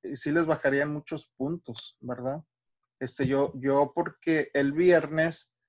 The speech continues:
eh, el viernes ya voy a sumar, porque el viernes ya voy a sumar, porque es el último día, el sábado que viene, ya voy a sumar todos sus puntos de aquí.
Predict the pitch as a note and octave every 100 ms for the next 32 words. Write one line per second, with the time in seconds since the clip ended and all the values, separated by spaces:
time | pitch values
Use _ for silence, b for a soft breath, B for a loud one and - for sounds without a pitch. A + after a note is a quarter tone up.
0 | _ _ _ - C3 B2+ B2+ B2+ B2 -
1 | _ D3 C#3 D3+ E3 F3 E3 E3 E3+ E3
2 | D3 C#3 D#3 D#3 - - C3 C#3+ B2+ A#2
3 | G#2 - C#3+ C3 D3+ D#3+ E3+ E3 E3+ E3+
4 | E3+ E3 D3+ - D3 D#3+ D#3 E3 E3+ D#3+
5 | D#3+ E3 D3 C3 - C#3 D3+ D#3 D#3 D#3+
6 | C3+ C3+ _ _ _ _ _ _ C#3 C3+
7 | D3 D3+ C#3 C3 C#3 - C#3+ C#3+ C#3 -
8 | - C#3+ C#3 C3 A#2+ A#2+ - C#3+